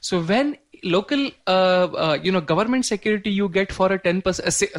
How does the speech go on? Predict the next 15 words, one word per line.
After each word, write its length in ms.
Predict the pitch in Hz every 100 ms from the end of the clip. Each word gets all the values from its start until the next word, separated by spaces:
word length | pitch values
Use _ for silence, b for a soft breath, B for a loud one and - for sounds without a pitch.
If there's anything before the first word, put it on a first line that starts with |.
| 160
I'm 140 | 165 151
sorry, 260 | 139 120
six, 240 | - 220 -
six 180 | 202 202
and 100 | 190
a 40 |
half 160 | 175 -
percent 280 | 165 170
yield, 300 | 175 185 160 - B B B
there 180 | 180 202
is 120 | 214
very 220 | 190 208
less, 420 | 202 190 202 - - -
uh, 180 | 156 -
incentive 720 | 170 165 - 208 202 156 123